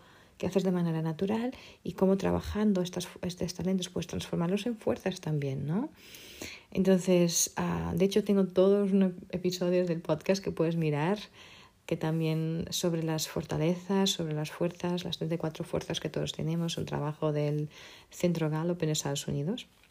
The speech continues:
Y es muy interesante también.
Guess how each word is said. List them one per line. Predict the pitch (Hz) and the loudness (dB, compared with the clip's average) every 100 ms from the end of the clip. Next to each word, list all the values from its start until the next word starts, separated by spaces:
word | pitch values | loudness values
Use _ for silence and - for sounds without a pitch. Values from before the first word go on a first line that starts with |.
| _ _ - _ _ _ _ - | _ _ -20 _ _ _ _ 0
Y | 180 | 4
es | 175 | 4
muy | 165 | 4
interesante | 160 151 - 151 175 | 2 0 -2 -2 -2
también. | 156 147 147 160 240 | -2 0 2 0 -2